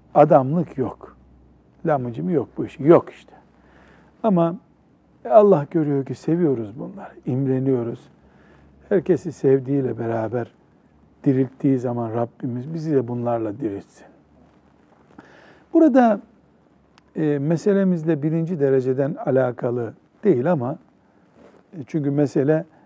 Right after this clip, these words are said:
emri bil maruf, nehi anil münkeri yapıyor. Bizzat Efendimiz yaptı burada bak.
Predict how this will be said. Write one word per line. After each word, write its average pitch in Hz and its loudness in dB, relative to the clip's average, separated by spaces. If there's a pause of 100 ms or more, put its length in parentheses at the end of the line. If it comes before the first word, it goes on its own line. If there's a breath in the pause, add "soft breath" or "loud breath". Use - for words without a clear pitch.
(120 soft breath)
emri 180 4
bil 147 2
maruf, 151 4
nehi 151 2
anil 143 0
münkeri 143 -2
yapıyor. 131 2 (380)
Bizzat 170 4
Efendimiz 139 -2
yaptı 123 -8
burada 107 -10
bak. - -12